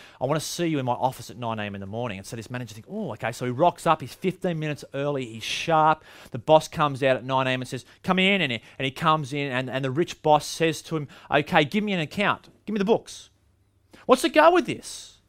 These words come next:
Have you been, have you been wise with my possessions? You've been wasting my money. How have you been investing? You, you haven't,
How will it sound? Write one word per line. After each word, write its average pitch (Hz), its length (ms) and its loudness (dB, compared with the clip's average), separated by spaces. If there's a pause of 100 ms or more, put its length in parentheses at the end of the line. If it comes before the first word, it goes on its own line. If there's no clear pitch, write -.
(440)
Have 180 100 -2
you 294 100 2
been, 359 320 0 (640)
have 170 120 -8
you 254 80 0
been 214 220 4
wise 127 340 8
with 156 80 -4
my 147 80 0
possessions? 123 800 -10 (580)
You've 240 140 -6
been 269 160 0
wasting 139 300 2
my 147 100 -4
money. 226 400 -8 (240)
How 220 80 6
have 247 140 6
you 269 40 2
been 254 140 0
investing? 202 380 2
You, 190 120 -2
you 240 200 0
haven't, 269 260 -2